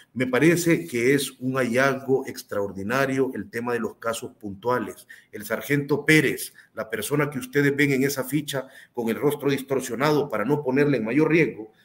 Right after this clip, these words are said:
y solo mencionamos uno, su apellido más común, el sargento Pérez fue acusado años atrás de pertenecer o de colaborar con las pandillas por tener un primo que supuestamente pertenecía a las pandillas.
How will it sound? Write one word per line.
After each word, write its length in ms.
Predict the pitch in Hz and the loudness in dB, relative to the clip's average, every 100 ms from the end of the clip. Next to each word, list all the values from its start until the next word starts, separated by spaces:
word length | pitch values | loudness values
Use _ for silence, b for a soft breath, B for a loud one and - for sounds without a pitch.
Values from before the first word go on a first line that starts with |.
| b | b
y 80 | - | -12
solo 240 | - 156 | 0 4
mencionamos 680 | 160 135 127 139 147 139 - | 4 2 2 2 2 0 0
uno, 260 | 180 180 117 | 2 2 2
su 100 | 117 | -6
apellido 340 | - 135 160 | -2 0 2
más 160 | 147 143 | 0 -2
común, 440 | 156 139 135 143 - b b | -4 -4 -4 -6 -12 b b
el 100 | 110 | -14
sargento 520 | 113 113 139 143 151 151 | -10 -2 0 2 2 4
Pérez 260 | 156 151 | 4 4
fue 100 | 135 | 2
acusado 760 | 131 151 - 135 151 120 - b b b | 0 -2 0 2 2 2 -2 b b b
años 300 | 113 131 135 | -2 0 0
atrás 400 | 113 123 147 147 | 0 0 2 0
de 100 | 120 | -6
pertenecer 640 | - 107 113 101 98 151 143 | -6 -6 -4 -4 0 4 4
o 60 | |
de 120 | 117 - | 2 0
colaborar 540 | 117 107 104 139 143 | 0 2 2 2 0
con 140 | 135 | -2
las 100 | 113 | -4
pandillas 420 | - 107 107 139 151 | -8 -6 0 0 0
por 160 | 120 - | -8 -12
tener 220 | 107 120 | -8 -6
un 160 | 135 - | -6 -4
primo 420 | 143 131 127 127 B B - | -2 0 -2 -4 B B -8
que 120 | 117 | -6
supuestamente 760 | - 92 160 - 127 135 131 135 | -6 0 2 2 -2 -2 -2 -4
pertenecía 560 | 123 - 104 104 123 | -4 -6 -6 -4 -6
a 40 | 120 | -6
las 80 | |
pandillas. 460 | - 113 120 131 | -8 -8 -4 -4